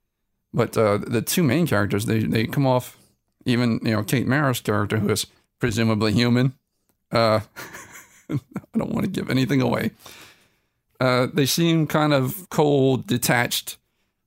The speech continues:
unemotional, hard to relate to as a human being. So that's kind of the only storytelling criticism I have.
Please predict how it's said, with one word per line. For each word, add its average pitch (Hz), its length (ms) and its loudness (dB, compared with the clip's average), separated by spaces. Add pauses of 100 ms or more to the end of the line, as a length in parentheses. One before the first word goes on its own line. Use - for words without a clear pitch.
(120)
unemotional, 123 680 2
hard 156 360 -2
to 151 60 0
relate 123 420 0
to - 180 0
as 107 120 0
a 110 40 -2
human 113 320 0
being. 110 520 0 (1000)
So - 140 -6
that's 180 180 -2
kind 151 220 0
of - 60 -4
the - 60 -8
only 120 160 0
storytelling 110 600 -2
criticism 104 480 -2
I 98 80 -6
have. - 680 -6